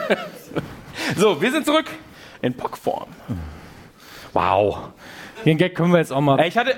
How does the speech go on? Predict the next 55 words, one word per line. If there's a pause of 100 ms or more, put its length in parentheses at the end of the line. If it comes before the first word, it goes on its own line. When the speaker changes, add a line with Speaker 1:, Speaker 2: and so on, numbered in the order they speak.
(160)
Speaker 1:
wirklich,
ich
hatte
vierzig
Minuten,
ich
bin
ja
auch
mal
müde. (680)
Okay,
ich
bin
auch
mal
müde. (360)
So. (240)
Speaker 2:
Bringt
dem
Speaker 1:
Nein.
Speaker 2:
Mann
keinen
Kaffee,
auf
gar
keinen
Fall. (680)
Speaker 1:
<laughs>
Ein
White
Russian,
bitte. (120)
Speaker 2:
Oh
Gott.
Speaker 1:
So,
also,
Freunde,
wir
sind (300)
zurück. (240)
Wir
wollen
noch
ein
bisschen
quatschen.
Und
zwar
haben
wir
zwei (200)
Gäste
am
Start.